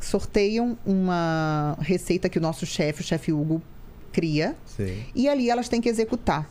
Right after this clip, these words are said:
Speaker 1: essa receita com pequenos auxílios, por um prazo curto de tempo. Essa dinâmica do ano passado, a dinâmica desse ano vai ser outra, mas eu vou contar a que passou. Da meia hora de prova, ela leva um acompanhante, filho, filha, vizinho, alguém que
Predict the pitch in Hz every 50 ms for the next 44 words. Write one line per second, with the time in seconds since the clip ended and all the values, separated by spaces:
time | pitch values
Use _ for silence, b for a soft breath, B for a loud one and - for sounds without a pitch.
0 | - - - - - - - - - - - - - 143 147 170 160 - - 156
1 | 135 - - - - - - - - - - - - - - - - - 214 214
2 | 220 233 226 - - - - 226 226 - - 247 240 226 214 185 151 165 160 151
3 | - - - 147 - - - - - - - - - B B B B B B B
4 | B - - - 185 175 185 190 - 208 185 160 160 156 - - - - 175 -
5 | - - 175 185 202 - - 127 135 127 - - - B B B B B B B
6 | B B B B - - - - 190 196 202 - 233 214 208 208 202 190 196 202
7 | - 214 202 202 196 190 - 196 - - 190 185 185 196 180 180 180 175 - -
8 | 170 175 - - 180 165 170 165 170 - - 208 175 131 131 127 - 127 135 131
9 | 143 151 143 - 147 - 156 143 - - - - 160 - - - - - - -
10 | - B B B B B B B B B B B - - - - - - - 196
11 | 226 254 262 254 247 269 302 320 320 247 220 208 196 175 160 160 - - 220 226
12 | 226 208 185 - - 190 196 220 220 214 214 226 226 233 247 247 247 269 254 -
13 | 294 302 294 240 220 208 202 196 - - - - - 220 233 226 180 156 - -
14 | - 208 220 233 208 165 151 139 156 147 135 147 165 190 208 180 160 156 170 202
15 | 214 226 - 311 294